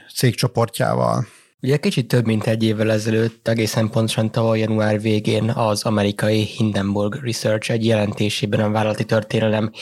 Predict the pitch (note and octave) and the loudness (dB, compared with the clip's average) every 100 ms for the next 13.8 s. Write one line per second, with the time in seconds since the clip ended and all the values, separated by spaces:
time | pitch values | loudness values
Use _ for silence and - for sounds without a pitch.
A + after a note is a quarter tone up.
0 | - - A#2 A#2 G#2+ G2+ G2+ - G#2+ G2 | -16 -6 0 0 0 0 -2 -2 -4 -4
1 | G2+ G#2 - - A2+ A2 - G#2+ G#2 - | -4 -6 -6 -4 -2 -2 0 -2 -2 -10
2 | - - - A#2+ A2 G#2 G#2 - - B2 | -16 -10 -4 0 2 2 0 -4 -2 0
3 | G#2+ G#2 - A2+ G#2+ G2+ A2+ G#2 - A2 | 2 0 -2 -2 -2 -2 -2 0 0 -2
4 | A2 C3+ C3+ - - - - - D#3 D3 | 0 0 0 -4 -12 -10 -12 -6 -2 0
5 | F#3+ G3 C3+ C3 - C#3 B2+ - B2 A#2 | 0 -2 -2 -2 0 0 0 0 0 0
6 | A2+ - B2 A#2 A#2+ A#2+ C3+ C#3 B2+ - | 0 0 2 2 2 2 2 0 -2 -8
7 | - - _ - - B2+ B2+ B2 B2 B2 | -16 -18 _ -8 -4 0 2 2 2 0
8 | A#2 - A#2 A2 A2+ A#2 - A#2 - B2 | -2 -2 0 2 0 0 -2 -2 -2 0
9 | A#2+ B2+ - D3+ C#3 C#3+ C#3+ - C3+ B2 | 0 0 -2 -4 0 0 0 0 0 0
10 | B2+ A#2+ A2 A2+ A2 - A#2 A2 A2+ B2 | 0 2 2 0 0 0 -2 0 -2 0
11 | A#2+ - A2+ B2 A#2+ - - B2+ A#2 B2 | -2 -4 -2 0 -2 -8 -2 -2 -2 -6
12 | - B2 A#2+ - A#2+ A#2 A#2 A#2 A#2 A#2+ | 0 0 -2 -2 -2 0 0 0 0 -2
13 | A#2 - B2+ C3 C3+ C3+ C#3+ D3+ | -2 -2 0 0 0 -2 0 -2